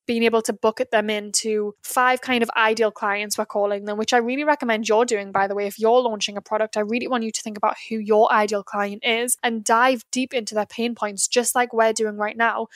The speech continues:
We know our ideal clients so well that we're able to say, "Hey, we know the exact situations you're in." And so if you're in that situation too and you're wanting to launch something, this is where I'm gonna have you start. I want you to really be getting clear on who you're selling to.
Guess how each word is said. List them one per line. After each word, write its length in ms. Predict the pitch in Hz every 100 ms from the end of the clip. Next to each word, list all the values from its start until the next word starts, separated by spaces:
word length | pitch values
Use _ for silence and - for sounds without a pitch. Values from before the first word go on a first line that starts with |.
| - -
We 180 | 247 262
know 180 | 233 240
our 120 | 247
ideal 300 | 226 220 208
clients 500 | - 214 233 254 240
so 420 | - - 233 233
well 520 | 220 202 196 247 370 -
that 240 | 233 233 226
we're 140 | 233
able 340 | - 233 247
to 120 | 240 226
say, 180 | 220
"Hey, 300 | 202 254 240
we 240 | 233 208 220
know 280 | 208 214 247
the 100 | 233
exact 440 | 202 202 214 -
situations 540 | 226 226 208 - 208
you're 160 | 208 196
in." 180 | 214 285
And 160 | 254
so 200 | 233 240 -
if 200 | 254 226
you're 340 | 220 226 285
in 100 | 254
that 180 | 226 214
situation 480 | 226 - 214 208 214
too 220 | - 269
and 140 | 226 214
you're 180 | 220
wanting 240 | 226 220 208
to 100 | 220
launch 300 | 202 208 254
something, 440 | 240 214 202 214 -
this 140 | 226 254
is 100 | 262
where 100 | 247
I'm 100 | 220
gonna 140 | 214
have 220 | 208 208
you 60 | 196
start. 340 | - 233 214
I 80 | 214
want 380 | 202 202 226 247
you 180 | 240 214
to 160 | -
really 300 | 202 220 220
be 100 | 214
getting 220 | 208 202 196
clear 260 | 214 202
on 80 | 196
who 120 | 196
you're 140 | 196 190
selling 360 | 208 208 220
to. 280 | - 156 247